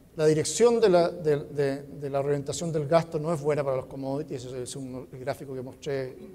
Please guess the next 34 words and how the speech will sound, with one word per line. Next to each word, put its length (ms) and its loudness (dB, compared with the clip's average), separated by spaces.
la 60 -14
penúltima, 720 -8
el 40 -14
penúltimo 440 -4
gráfico 280 -6
que 220 -12
mostré. 360 -6
Y 300 -4
indudablemente 600 4
una 120 -2
desaceleración 560 2
de, 200 4
de 260 -6
China 420 -4
que, 260 -6
que 80 -12
ocurrirá 580 2
durante 220 2
esta 140 -10
transición 500 -8
y 60 -8
ciertamente 480 -6
ocurrirá 340 -8
más 120 -6
en 60 -6
el 60 -10
mediano 220 -10
plazo, 240 -4
no 100 -6
es 100 -8
buena 240 0
para 120 0
los 100 -2
commodities. 460 -4